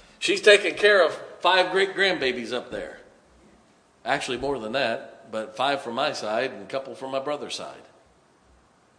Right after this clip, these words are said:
Can I tell you something? She's still alive.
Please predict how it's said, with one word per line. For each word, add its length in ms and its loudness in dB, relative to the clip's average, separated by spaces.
Can 100 -6
I 20 -6
tell 160 -2
you 60 -2
something? 400 -6
She's 360 -6
still 220 2
alive. 560 -4